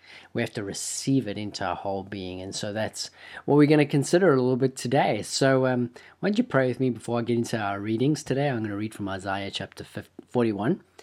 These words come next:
and then I'm gonna read from John chapter four as well. Father in heaven, thank you so much that you love us. Jesus, thank you so much that you came for us.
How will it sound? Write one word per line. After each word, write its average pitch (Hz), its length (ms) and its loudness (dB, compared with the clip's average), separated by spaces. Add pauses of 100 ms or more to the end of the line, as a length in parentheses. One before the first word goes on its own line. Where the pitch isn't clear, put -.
(260)
and 117 120 0
then 113 80 -2
I'm 110 60 -4
gonna 104 100 -6
read 101 200 -8
from 98 200 -10
John 95 340 -6
chapter - 380 -10
four 98 360 -10
as 95 140 -12
well. - 380 -10 (1160)
Father 131 200 6
in 123 80 0
heaven, 120 220 0
thank 117 180 -2
you 110 60 -6
so 123 140 0
much 120 320 0
that 123 100 0
you 117 160 0
love 120 280 0
us. - 520 -6 (260)
Jesus, 120 420 -2
thank 120 220 -2
you 113 80 -6
so - 160 -4
much 110 280 -4
that 127 120 -6
you 107 200 -8
came 104 360 -10
for 107 240 -12
us. - 360 -14